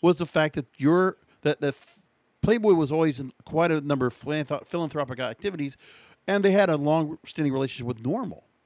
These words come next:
And of course, we talked with Keith Stroup here on the program, and the fact that Playboy had been a regular contributor, giving up a hundred thousand dollars a year for seven years at one point, and doing it, it was n-,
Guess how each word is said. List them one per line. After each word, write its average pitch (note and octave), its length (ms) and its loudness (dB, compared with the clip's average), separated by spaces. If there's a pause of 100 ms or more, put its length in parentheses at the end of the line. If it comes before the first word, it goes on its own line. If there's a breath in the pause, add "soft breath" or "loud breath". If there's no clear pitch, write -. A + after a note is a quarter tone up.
(300)
And B2 400 -2 (320)
of - 120 -20
course, C#3 160 0
we C3 80 -2
talked B2 200 -2
with A2+ 120 -10
Keith B2+ 180 -6
Stroup C#3+ 340 -2
here D3 100 -6
on B2+ 60 -4
the B2 80 -4
program, C#3+ 480 -2 (460 loud breath)
and G3 180 2
the F3+ 100 -2
fact G3 340 0
that D3+ 240 0
Playboy F#3+ 420 0
had D#3+ 160 -2
been D3+ 140 0
a C#3 40 0
regular D3 300 0
contributor, E3 480 -2 (240 loud breath)
giving A#3+ 260 2
up G#3+ 200 -2 (200 soft breath)
a - 40 2
hundred G#3+ 200 4
thousand G3 280 0
dollars D3 300 -2
a C3 40 -10
year G#3 180 -4
for D#3+ 160 -8
seven E3+ 320 -2
years C4+ 220 0
at G#3 80 0
one C#3 160 0
point, C3 380 0 (500 soft breath)
and E3+ 320 2 (160)
doing A3+ 220 2
it, F#3 100 0
it D#3+ 40 0
was D#3 280 0 (300)
n-, C#3+ 120 -12